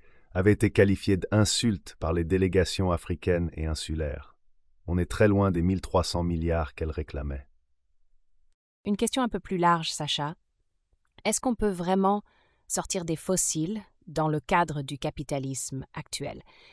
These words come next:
Speaker 2: Parce que quand je vois les profits dont on parle, je me dis que ces entreprises ont toutes les ressources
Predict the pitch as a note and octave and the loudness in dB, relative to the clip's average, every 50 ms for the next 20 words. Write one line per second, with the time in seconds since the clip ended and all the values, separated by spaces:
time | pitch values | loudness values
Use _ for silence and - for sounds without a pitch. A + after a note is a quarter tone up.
0 | - _ _ _ _ - F3 - - - F#3+ F3+ F3+ E3+ - G#3+ G#3+ G3 G3+ G3+ | -20 _ _ _ _ -2 0 0 0 2 2 2 2 2 2 0 2 2 2 2
1 | F#3+ A3 A3 G#3 F3+ - - - G3+ F#3 - - A3+ F#3+ F#3 E3 D3+ - D#3 D3 | 4 4 4 4 2 0 0 0 0 0 0 -2 -2 0 0 -2 -2 -2 -4 -2
2 | - - D#3 D#3 E3+ G3+ A3 A3 G#3 - E3 D3+ D#3 C#3+ F3 G#3+ - F#3 F3 - | 0 2 2 4 4 2 0 -6 -8 -6 -4 -2 -2 -2 -4 -4 -4 -2 -2 -2
3 | D#3 D3 D#3 D3+ - - D#3 - - - F3+ F#3 G3+ G#3 - - _ _ _ _ | -2 -2 -4 -4 -4 -6 -8 -8 -6 -6 -4 -4 -4 -6 -6 -10 _ _ _ _
4 | _ - - D3+ D3+ - - B3 C4+ - A#3 A3 F#3 F3 F3+ F3 - - F#3 F3+ | _ -8 -8 -8 -6 -6 -6 -8 -6 -4 -2 -2 0 2 0 0 0 0 -2 -4
5 | F#3 - - - - - | -4 -6 -8 -8 -8 -10